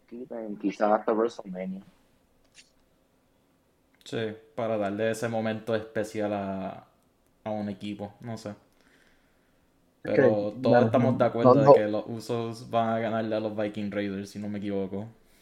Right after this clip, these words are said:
Speaker 3: Sí, y no veo un equipo ganándole a ellos. De aquí a WrestleMania, ¿quién va a aparecer?
Speaker 2: Los
Speaker 3: Porque es
Speaker 2: Lothario.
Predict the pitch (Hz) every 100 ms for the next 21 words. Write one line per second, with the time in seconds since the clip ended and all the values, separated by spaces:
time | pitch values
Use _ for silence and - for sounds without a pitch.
0 | _ _ _ _ _ _ _ _ - 131
1 | 127 - 127 120 113 120 135 135 131 -
2 | 113 117 117 120 110 107 107 104 104 107
3 | 104 107 113 110 - - - _ - -
4 | - - 123 - 143 156 165 139 120 117
5 | 113 135 139 135 123 110 - _ _ _
6 | - - - 117 107 127 113 113 110 127